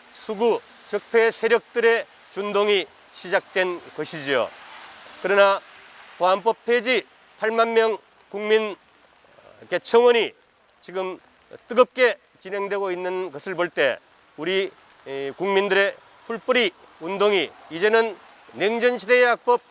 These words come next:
국가보안법을 폐지하기 위한 흐름에서 큰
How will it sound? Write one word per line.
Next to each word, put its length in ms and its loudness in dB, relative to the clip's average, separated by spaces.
국가보안법을 1000 0
폐지하기 580 2
위한 360 0
흐름에서 540 0
큰 400 0